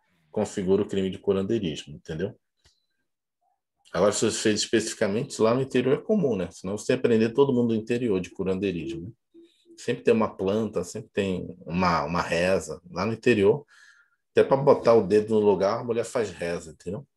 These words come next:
Deixa eu botar aí a tua junta no lugar. Faz uma reza e pá, puxa, passa um óleo, não sei o quê. É curandeirismo, mas fez isoladamente.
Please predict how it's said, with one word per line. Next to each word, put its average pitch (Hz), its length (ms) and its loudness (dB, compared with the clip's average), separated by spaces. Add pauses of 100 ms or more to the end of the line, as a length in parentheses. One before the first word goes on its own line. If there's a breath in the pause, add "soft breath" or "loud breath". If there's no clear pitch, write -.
(680)
Deixa 113 240 0
eu 117 40 0
botar 113 300 4
aí 107 120 8
a 92 60 4
tua 95 180 4
junta 98 220 -2
no 98 80 -2
lugar. 78 340 -4
Faz 90 180 -4
uma 92 200 -4
reza 113 400 2
e 107 100 -2
pá, - 400 -8
puxa, 110 500 -4
passa 110 360 -2
um 87 80 -2
óleo, 107 480 2
não 98 80 -18
sei - 240 -8
o - 40 -16
quê. - 320 -4 (1160 loud breath)
É 110 80 6
curandeirismo, 131 720 4
mas 101 220 -2
fez 123 180 2
isoladamente. 117 800 0